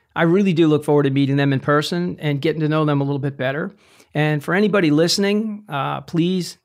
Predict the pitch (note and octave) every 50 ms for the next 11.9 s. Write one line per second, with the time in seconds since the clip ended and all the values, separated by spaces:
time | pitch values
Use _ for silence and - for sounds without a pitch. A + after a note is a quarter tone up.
0 | _ _ - - D#3 E3 F3 F3 E3 F3 E3+ E3+ - - E3 D#3+ D#3+ D#3 D3+ D3+
1 | - _ - C#3+ C3+ C#3 - D3+ D3 D3 C#3+ C#3+ C#3 - - - B2 - - D3+
2 | - - E3 D#3 D#3 D#3 D3+ - - - _ _ _ _ _ _ _ _ _ _
3 | _ _ - D3 D3 D3 D3 D3 C#3+ C#3+ C#3+ C#3 - - _ _ _ - A3+ F#3
4 | F3 E3 C#3 D3 D3+ D#3 E3 D#3+ D3 D#3 D3 - - E3 D3+ C#3+ - E3 D3 D3
5 | - D3 C#3+ C#3+ C#3+ C#3 C3+ C3 - - C#3+ C#3 C#3 C3 - D3+ - - - _
6 | - - C#3 C#3 C#3+ C#3+ C#3+ D3 D#3+ D3 - - - C#3+ C#3 C3 B2+ - - C#3+
7 | C3 - C#3+ C3+ - - C#3 B2+ B2 - E3 D#3 C#3+ C#3+ C3+ B2 A#2+ D#3+ G3 G3+
8 | G3+ - - C#3+ C#3+ D#3+ D#3 D#3 D#3 D3+ D3 C#3+ C#3+ C#3 - - - - - D#3
9 | D#3 D#3 D3 D3 C#3+ C3+ - D3+ C3+ C#3 - C#3+ C#3 C#3 C3+ - D3 - C3+ B2+
10 | C#3+ D#3+ - B2 C#3 E3+ D3+ E3 D3+ D3+ D#3 D3 D3+ - D3 D3 D3 C3+ D3 C#3
11 | - D3+ C3+ B2+ - - D#3+ D#3 D3+ D3 D3 C#3+ C#3+ C#3 C3+ - -